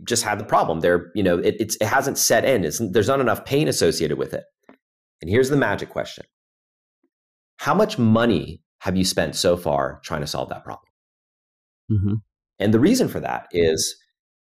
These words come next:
Speaker 1: all things being equal, if someone is still facing a problem and they have spent a lot of time trying to solve it, and they've spent money trying to solve that problem, and they still have not yet solved it, they are much more likely to be a buyer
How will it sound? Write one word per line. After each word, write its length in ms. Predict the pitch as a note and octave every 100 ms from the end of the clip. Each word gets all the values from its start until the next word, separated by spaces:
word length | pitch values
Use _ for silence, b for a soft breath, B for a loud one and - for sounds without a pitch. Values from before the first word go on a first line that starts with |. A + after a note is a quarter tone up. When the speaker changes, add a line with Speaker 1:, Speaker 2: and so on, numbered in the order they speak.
| _ _ -
Speaker 1:
all 280 | B2+ D#3+ E3
things 260 | D#3 D3
being 220 | B2+ A#2+
equal, 420 | A2+ G2 - - - _ _ _ _ -
if 120 | G3 G3
someone 280 | - F3
is 100 | C3+
still 400 | - - D3+ F#3+
facing 360 | - E3 D#3 D#3
a 40 |
problem 420 | C#3+ B2+ A2 G2 - _ _ -
and 100 | A2
they 40 | A2+
have 120 | G#2+
spent 220 | - B2+
a 40 | F#2+
lot 360 | G2 A#2+ F3
of 80 | G3
time 240 | E3 E3 D#3
trying 180 | D3+
to 60 | D3
solve 280 | D3+ C#3 B2
it, 80 | - _ _ -
and 140 | B2 C3
they've 140 | B2
spent 300 | - B2+ B2+
money 480 | A#2+ B2+ E3+ B3 A#3+
trying 240 | F3+ E3
to 40 | D3+
solve 240 | D3+ C#3
that 160 | C#3 B2
problem, 340 | C#3+ B2 D#2 -
and 160 | C#3 D3+
they 100 | D#3+
still 440 | - - F#3 A#3
have 220 | F3 D3
not 280 | D3 E3+ E3+
yet 220 | D#3 -
solved 340 | - C3 D3 D#3+
it, 200 | A3 - B -
they 320 | G2+ E3 G3
are 160 | E3 B2+
much 520 | A#2+ C3+ G3+ A3+ F#3
more 220 | F#3+ F3+
likely 360 | D#3 D#3 D3 A#2
to 120 | B2+
be 120 | A#2+
a 60 | A2+
buyer 760 | F#2 G#2+ G#2+ C3+ G3 D4+ -